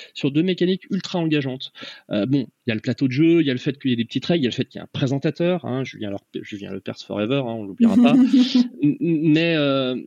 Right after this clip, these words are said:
Speaker 1: mais c'est pas ça, en fait, le, le gros, gros, gros, euh, la grosse composante. C'est le côté multiplayer.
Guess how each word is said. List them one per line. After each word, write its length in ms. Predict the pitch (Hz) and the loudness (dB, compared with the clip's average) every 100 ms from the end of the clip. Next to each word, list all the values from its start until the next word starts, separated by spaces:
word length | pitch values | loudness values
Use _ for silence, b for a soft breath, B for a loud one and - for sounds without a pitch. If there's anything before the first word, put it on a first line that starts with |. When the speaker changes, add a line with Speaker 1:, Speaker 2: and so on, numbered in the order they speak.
| - | -6
Speaker 1:
mais 540 | 135 147 110 139 147 | -2 -2 0 0 0
c'est 260 | 143 - 139 | -2 -8 -8
pas 100 | 120 | -6
ça, 160 | - | -4
en 60 | 156 | -4
fait, 180 | 131 120 | -4 -6
le, 180 | 107 107 | -4 -4
le 160 | 101 101 | -2 -6
gros, 460 | - 113 139 135 | -4 0 2 2
gros, 280 | 127 117 120 | 0 -4 -4
gros, 400 | 110 113 110 107 | -4 -2 0 0
euh, 760 | 95 92 85 - - - - - | -2 -6 -10 -14 -16 -16 -16 -12
la 140 | 117 | -10
grosse 240 | 107 127 - | -6 -8 -6
composante. 500 | 120 120 110 107 - B B B B B | -10 -8 -10 -10 -16 B B B B B
C'est 560 | - - - - - | -14 -12 -10 -8 -4
le 80 | 131 | -4
côté 240 | - 113 | -4 -2
multiplayer. 580 | 147 131 147 - 123 143 | -2 -2 -6 -6 -4 -4